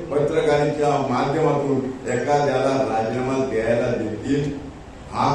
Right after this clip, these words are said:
पाडतात. एवढी प्रचंड ताकद या पत्रकारितेमध्ये. लोकांच्या दृष्टीने त्याला किती महत्त्व आहे किती नाही मला माहिती नाही, तुम्हा विद्यार्थ्यांना त्याचं महत्त्व किती समजतंय किती नाही मला माहिती नाही, तुम्ही विद्यार्थी किती वर्तमानपत्र रोज वाचता ते मला माहिती नाही,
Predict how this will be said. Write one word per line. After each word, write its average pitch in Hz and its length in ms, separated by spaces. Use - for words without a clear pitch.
पाडतात. 117 680
एवढी 139 280
प्रचंड 202 460
ताकद 156 360
या 131 100
पत्रकारितेमध्ये. 135 880
लोकांच्या 160 440
दृष्टीने 160 440
त्याला 156 160
किती 156 380
महत्त्व 143 320
आहे 156 160
किती 147 260
नाही 151 180
मला 147 140
माहिती 131 280
नाही, 151 180
तुम्हा 127 220
विद्यार्थ्यांना 139 580
त्याचं 143 280
महत्त्व 135 280
किती - 320
समजतंय 139 540
किती 139 360
नाही 143 180
मला 139 160
माहिती 127 320
नाही, 135 160
तुम्ही 123 200
विद्यार्थी 143 520
किती 139 300
वर्तमानपत्र 156 800
रोज 147 280
वाचता 147 360
ते 143 60
मला 143 260
माहिती 131 340
नाही, 147 180